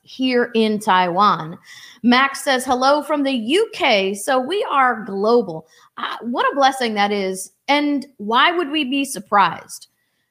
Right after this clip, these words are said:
Liberty is universal. It is not tied to a geography. It is not tied to a people. It is not tied to any, uh, socioeconomic background.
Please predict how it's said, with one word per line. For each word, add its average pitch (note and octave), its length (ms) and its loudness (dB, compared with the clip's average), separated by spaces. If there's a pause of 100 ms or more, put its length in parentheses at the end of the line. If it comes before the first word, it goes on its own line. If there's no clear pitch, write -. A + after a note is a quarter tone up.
(240)
Liberty E4+ 1120 0 (160)
is C4 500 0 (200)
universal. G3+ 840 0 (300)
It G#3 120 2
is F#3 140 -2
not G3 260 -2
tied G3+ 380 0
to G3 140 2
a F3 60 2
geography. B3 960 2 (260)
It G#3+ 120 2
is F#3+ 160 0
not F3+ 240 -4
tied F#3+ 380 2
to F3+ 180 2
a F3 40 0
people. C#4 640 2 (220)
It A#3+ 140 4
is G3 180 0
not F#3 300 0
tied F#3 420 2
to F#3 240 2 (260)
any, G3 460 0 (240)
uh, - 260 -6
socioeconomic A#3+ 1400 2
background. E3 720 -2